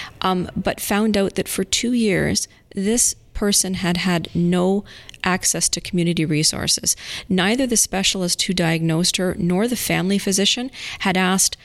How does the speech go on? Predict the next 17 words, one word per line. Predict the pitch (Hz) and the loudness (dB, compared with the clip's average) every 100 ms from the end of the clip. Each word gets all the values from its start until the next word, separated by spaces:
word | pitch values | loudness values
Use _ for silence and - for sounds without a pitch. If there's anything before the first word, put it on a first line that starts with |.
| - - | -20 -6
"Have | - 175 | -2 0
you | 185 | 0
been | 180 170 | 0 0
in | 180 | 0
contact | - 165 175 - 165 170 | 0 0 0 -2 -2 -2
with | 175 | 0
the | 170 | 0
Alzheimer's | 160 156 - 151 156 156 | 2 0 0 0 2 0
Society? | 160 - 156 156 160 | 2 0 0 0 0
Do | 156 165 | 0 2
you | 160 | 2
know | 160 165 | 2 2
what's | 170 170 - | 2 0 -2
available | 170 165 151 160 156 | 0 0 0 0 0
in | 151 | 0
the | 151 | -2
community?" | - 160 147 147 147 | 0 0 0 0 -2